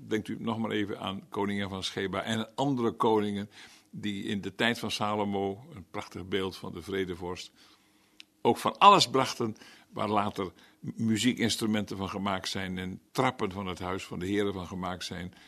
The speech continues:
Dat algummem of almuggemhout, een heel bijzondere houtsoort, nooit meer is dat gezien.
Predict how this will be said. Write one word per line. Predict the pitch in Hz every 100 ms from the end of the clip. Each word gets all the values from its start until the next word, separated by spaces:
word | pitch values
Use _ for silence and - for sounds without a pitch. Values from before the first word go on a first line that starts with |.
| - - -
Dat | - -
algummem | 90 92 - - 110 101 98
of | - 92 -
almuggemhout, | 92 92 101 98 98 90 90 92 90 - -
een | 190
heel | 98 95 95
bijzondere | 90 95 92 90
houtsoort, | 90 95 95 95 90 92
nooit | 101 107 98
meer | 95 98
is | 98
dat | - 90
gezien. | - 92 98 95